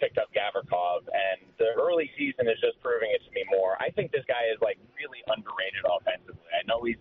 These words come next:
thought of as a defensive defenseman, but I think he knows how to handle the puck. You can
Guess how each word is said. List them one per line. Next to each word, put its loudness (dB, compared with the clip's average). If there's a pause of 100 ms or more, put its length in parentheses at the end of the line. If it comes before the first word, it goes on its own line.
thought 2
of -2
as -10
a -20
defensive -4
defenseman, -2
but 2 (560)
I -2
think -2
he -2
knows 2
how -4
to -4
handle 0
the 0
puck. -2 (340)
You -20
can -18